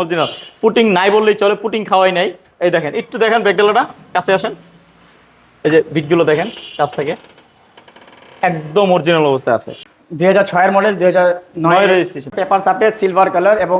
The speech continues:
Speaker 2: হান্ড্রেড পার্সেন্ট সামনে পিছে দুইটাই গ্লাস অরিজিনাল এবং কোনো ধরনের অ্যাক্সিডেন্ট হিস্ট্রি নাই, পার্সোনাল ইউজের গাড়ি এটা। So আমাদের এটা আস্কিং প্রাইস হচ্ছে পনেরো লক্ষ পঞ্চাশ হাজার টাকা।
Speaker 1: একটা প্রবোজ গাড়ির দামে বলছি না, এক্স করলা অ্যাসিস্টটা দিব। দেখলে বোঝার উপায় নাই যে এটা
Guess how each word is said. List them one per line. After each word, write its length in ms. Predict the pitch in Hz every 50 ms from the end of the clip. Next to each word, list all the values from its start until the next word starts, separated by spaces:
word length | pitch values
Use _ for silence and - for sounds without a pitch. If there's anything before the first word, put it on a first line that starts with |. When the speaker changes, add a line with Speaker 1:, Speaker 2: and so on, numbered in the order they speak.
| 175 160
Speaker 2:
হান্ড্রেড 220 | 165 170 185 196 196 -
পার্সেন্ট 260 | - 185 196 214 214 202
সামনে 280 | - 175 175 180 185 185 -
পিছে 200 | - - - 185
দুইটাই 360 | 151 165 170 160 185 185 180
গ্লাস 300 | - 170 185 180 180 - 180 - - - -
অরিজিনাল 380 | 175 170 - - 170 190 214 247 - - - - - - - -
এবং 100 | 160 175 170 160 208
কোনো 220 | 220 240 254 247 202
ধরনের 300 | 190 180 190 208 208 196 185
অ্যাক্সিডেন্ট 340 | 180 175 180 - 180 185 185
হিস্ট্রি 180 | 180 - 190
নাই, 140 | 190 208 202 202 -
পার্সোনাল 460 | 180 185 185 - - 208 214 208 196
ইউজের 260 | 190 175 156 160 147 139
গাড়ি 140 | 135 127 120 120
এটা। 160 | 120 120 120 120 - - _ _ _ _ _ _ -
So 60 | 170
আমাদের 340 | 170 175 190 202 196 208 202
এটা 140 | 196 214 - -
আস্কিং 340 | 185 180 - - 247 240 226
প্রাইস 220 | 226 220 214 196
হচ্ছে 280 | 202 190 - - 214 220
পনেরো 300 | 214 214 196 196 208 202
লক্ষ 220 | 202 202 202 226 214 -
পঞ্চাশ 280 | 214 196 185 190 190 165
হাজার 160 | 165 156 127
টাকা। 180 | 135 127 123 127 127 - _ _ _ _ _ _ _ _ _ _ _ _ _ _ -
Speaker 1:
একটা 140 | 165 - 208
প্রবোজ 400 | 196 - 247 254 254 269 269 - - -
গাড়ির 200 | 262 247 240 240 247
দামে 140 | 247 247
বলছি 300 | 233 226 240 233 233 254
না, 120 | 233 233 226 247 311 262 - - - 165
এক্স 120 | - - -
করলা 220 | - 214 208 208
অ্যাসিস্টটা 400 | 196 190 196 196 185 - - 202 180
দিব। 200 | 180 170 170 185 - - _ _ - 151 165
দেখলে 220 | 196 196 240 240 220
বোঝার 280 | 190 208 202 226 220
উপায় 260 | 220 226 226 247 240
নাই 240 | 226 208 175 180 160 - - -
যে 160 | 143 151 175 175
এটা 160 | 165 190